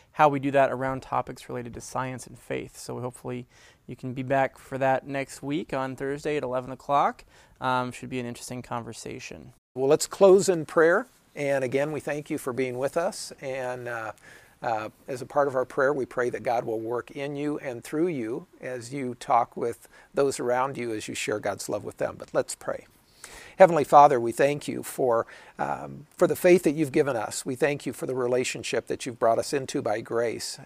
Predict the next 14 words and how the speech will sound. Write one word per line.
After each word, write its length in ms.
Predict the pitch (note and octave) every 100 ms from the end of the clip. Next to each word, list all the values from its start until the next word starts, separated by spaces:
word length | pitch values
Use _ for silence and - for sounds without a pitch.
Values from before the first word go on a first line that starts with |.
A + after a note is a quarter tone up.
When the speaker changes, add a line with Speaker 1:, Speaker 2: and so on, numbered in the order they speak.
| -
Speaker 2:
And 280 | D#3+ B2+
we 80 | C#3
thank 320 | C#3 F#3 F3+
you 140 | D3+ C3+
for 320 | - C#3 B2 - - -
helping 280 | G3 F#3+ E3+
us 160 | D3+
grow 300 | D3+ D3+ D#3
in 60 | C#3
our 120 | A2
faith, 460 | - B2+ G#2+ - - _ -
um, 500 | - - G#2+ C#3 C#3 -
so 200 | - C#3+
that 300 | C3+ B2